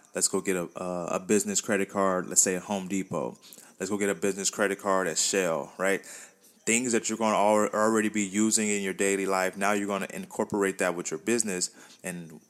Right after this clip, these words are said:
simultaneously you're building your business credit up. And now you can, once your business, you have to, your, your business has to be making money too. You know, you have, you're gonna have to be out there promoting your business so that you, you are getting sales or you're getting some type of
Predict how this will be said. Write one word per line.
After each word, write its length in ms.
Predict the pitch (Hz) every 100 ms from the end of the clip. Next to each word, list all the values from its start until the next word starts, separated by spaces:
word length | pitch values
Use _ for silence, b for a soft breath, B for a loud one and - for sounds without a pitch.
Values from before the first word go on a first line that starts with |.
| -
simultaneously 680 | - 101 98 104 101 95 95
you're 140 | 95
building 280 | 90 95 92
your 100 | 85
business 360 | 113 127 113 -
credit 280 | 101 92
up. 200 | 90 90 - B B B -
And 500 | 95 92 92 90 95
now 180 | 110
you 160 | 110 107
can, 260 | 107 98 80
once 280 | 104 117 -
your 120 | 110
business, 640 | 92 104 110 107 98 - - _ -
you 100 | 113
have 140 | 147
to, 120 | 113
your, 100 | -
your 120 | 117
business 260 | 110 147 131
has 180 | 117 113
to 80 | 101
be 160 | 104
making 360 | 101 101 101 92
money 300 | 101 101 87
too. 320 | - 104 87 -
You 120 | 90
know, 160 | 90 87
you 160 | 90
have, 240 | 95 104 -
you're 160 | 95 104
gonna 80 |
have 160 | 101 98
to 80 | 98
be 160 | 98
out 200 | 101 101
there 260 | 98 92 87 B B B B _
promoting 420 | 110 101 104 101
your 100 | 101
business 440 | 90 104 98 95 -
so 160 | 90
that 240 | 87 82 - -
you, 300 | 92 98 92 -
you 200 | 101 98
are 140 | 104
getting 300 | 101 101 98
sales 560 | - - 101 98 95 92
or 60 | 90
you're 160 | 95
getting 400 | 98 98 92 90 B B B -
some 160 | 113
type 200 | 107 104
of 120 | 95